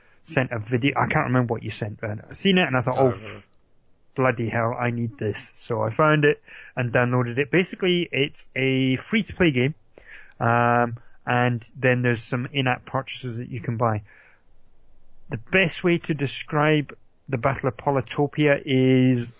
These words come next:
Speaker 1: it is all the best bits of Civilization taken and condensed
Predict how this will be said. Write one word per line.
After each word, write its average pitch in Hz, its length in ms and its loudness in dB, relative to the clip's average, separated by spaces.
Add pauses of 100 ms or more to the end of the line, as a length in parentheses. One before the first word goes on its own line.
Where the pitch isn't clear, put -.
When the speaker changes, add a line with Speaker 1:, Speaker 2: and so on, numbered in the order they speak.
Speaker 1:
it 131 280 -2 (160)
is 127 880 2 (1080)
all 170 200 6
the 160 100 6
best 147 460 0
bits 139 300 0
of 127 100 -2
Civilization 127 1080 0
taken 123 540 0
and 117 260 -2
condensed 117 760 0